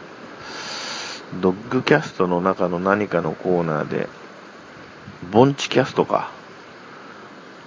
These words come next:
そんなこと言ってもちょっとあまりにも古すぎるんですけども、あのー、陳さんという人が、なんか九州の方の海岸で、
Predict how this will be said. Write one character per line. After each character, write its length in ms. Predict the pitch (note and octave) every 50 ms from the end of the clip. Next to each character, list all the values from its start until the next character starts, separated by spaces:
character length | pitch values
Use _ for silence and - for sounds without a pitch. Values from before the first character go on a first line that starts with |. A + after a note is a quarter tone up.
| - - - - - F2 F2+ - -
そ 60 | G#2
ん 80 | G#2 A2
な 100 | A2+ A2+
こ 120 | A2 A2
と 100 | - F2
言 60 | D#2+
っ 20 | D#2
て 160 | - - E2
も 140 | E2+ E2+ E2
ち 100 | - -
ょ 20 | D2+
っ 20 |
と 120 | - - E2
あ 40 | E2
ま 120 | F#2 F2+
り 60 | F2+
に 60 | F#2
も 80 | E2+ D#2+
古 200 | E2 F#2+ F#2+ F#2+
す 120 | F#2+ G#2
ぎ 100 | F#2+ F#2+
る 100 | F2 E2
ん 60 | D#2+ E2
で 80 | D#2
す 120 | - - -
け 100 | D2+ D2+
ど 100 | - D#2+
も、 160 | D#2 - - - - - - - - - - - - - - - - - - - - - - - -
あ 120 | - E2+
の 140 | F2+ F2 E2
ー、 40 | - - - G1+ F2+ G1+ - G1+ F#2+ - - - - - - - - - - - - - - - - - - - - - - - - - - - - - - - - - - - -
陳 260 | - - B2 A2+ G#2+
さ 160 | - - F2
ん 100 | E2 E2
と 100 | - F2
い 140 | E2 E2+ E2+
う 20 |
人 240 | E2 - - E2+ D#2
が、 320 | E2 - - - - - - - - - - - - - - - - - - - - - - - - - - -
な 80 | G2+
ん 60 | G2+ G#2
か 120 | - D#2+
九 240 | - - A2 A2 G#2+
州 220 | - - F2+ E2
の 100 | E2 E2
方 220 | D#2+ - F#2 E2+ E2
の 100 | D#2 D#2
海 300 | - - G2 F#2+ G2 F#2
岸 240 | G2 F#2+ F#2 F#2
で、 300 | F2 F2+ F2 F2+ E2 -